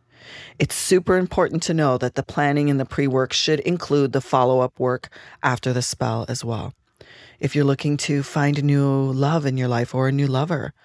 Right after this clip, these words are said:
where are you going to put yourself into environments that they might be? If you're looking to just create more freedom, flexibility, joy, peace, and happiness in your life, great.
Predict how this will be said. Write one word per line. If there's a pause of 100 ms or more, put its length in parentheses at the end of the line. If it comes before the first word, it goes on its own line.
(540)
where
are
you
going
to
put
yourself
into
environments (380)
that
they
might
be? (1120)
If
you're
looking
to
just (280)
create
more
freedom,
flexibility,
joy,
peace,
and
happiness
in
your
life, (520)
great.